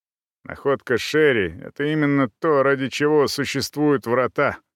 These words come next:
Золотой горшок и конец радуги. Мне потребовалось около часа, чтобы добраться до больницы. Три сегмента туннеля и пять уровней в шахте.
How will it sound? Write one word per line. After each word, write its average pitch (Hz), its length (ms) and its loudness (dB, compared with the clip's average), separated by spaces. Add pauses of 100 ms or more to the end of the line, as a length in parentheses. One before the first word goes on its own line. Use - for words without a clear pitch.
(460)
Золотой 175 560 -2
горшок 156 600 0
и 107 100 2
конец 120 440 2
радуги. 107 480 -4 (840)
Мне 139 260 -4
потребовалось 135 760 2
около 131 340 2
часа, 123 480 0
чтобы 113 320 -4
добраться 110 480 0
до 104 80 0
больницы. 98 580 -2 (560)
Три 127 220 -2
сегмента 117 560 -2
туннеля 120 680 2
и - 20 -2
пять 117 400 0
уровней 101 340 2
в - 80 -6
шахте. - 460 -8